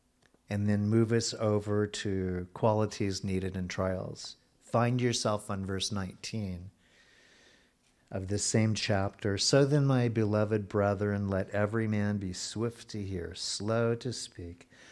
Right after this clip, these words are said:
slow to wrath. For the wrath of man does not produce the righteousness of God." You did not see me kick my tires. You wouldn't have seen that.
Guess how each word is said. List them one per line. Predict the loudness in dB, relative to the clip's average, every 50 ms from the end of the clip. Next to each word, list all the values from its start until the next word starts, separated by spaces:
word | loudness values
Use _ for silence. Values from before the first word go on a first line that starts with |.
| -20 _
slow | -8 -4 -2 -2 -2 -2 0 0 2 2 2 2 0 -2 -4
to | -6 -6 -6 -4 -2
wrath. | -2 -2 -2 -4 -4 -8 -12 -14 -16 -18 -20 -20 _ _ _ _ _ _ _ -20 _ _ _
For | _ -8 -6
the | -4 -2 0
wrath | 0 0 0 0 -2 -4 -6
of | -8 -6 -4
man | -4 -2 -2 -2 -4 -4 -4
does | -6 -6 -6
not | -4 -4 -4 -6 -8 -8 -8
produce | -6 -6 -4 -4 -4 -4 -4 -6 -6
the | -6 -4
righteousness | -4 -2 -4 -4 -4 -6 -8 -8 -6 -6 -8 -6 -8 -8
of | -8
God." | -8 -8 -6 -6 -6 -6 -6
You | -6 -6
did | -6 -6 -4
not | -2 -2 -4 -4 -4 -6
see | -6 -6 -4 -4 -4 -4
me | -4 -4 -6 -6 -8 -10 -14 _ -20 -20 -20 -20 -20 -20 _ _ _ _ _ _ _ _ _ _ _ _ _ _ _
kick | -4 -2 -2 -2 -2 -2
my | -2 -2 -2
tires. | -2 -2 -2 -2 -2 -2 -2
You | -4 -4
wouldn't | -2 -2 -4
have | -4 -4
seen | -6 -4 -4 -4 -4 -4
that. | -6 -6 -8 -10